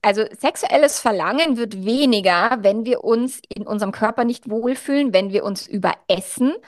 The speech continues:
Also das ist, und das merke ich auch, also tatsächlich haben wir keinen Sex nach einem lustigen Abend, sondern entweder vor einem lustigen Abend oder am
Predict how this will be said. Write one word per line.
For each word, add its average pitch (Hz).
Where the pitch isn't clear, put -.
Also 185
das 202
ist, -
und 226
das 233
merke 220
ich -
auch, 233
also 208
tatsächlich 233
haben 208
wir 226
keinen 226
Sex 277
nach 190
einem 320
lustigen 330
Abend, 349
sondern 214
entweder 226
vor 220
einem 285
lustigen 277
Abend 294
oder 240
am 208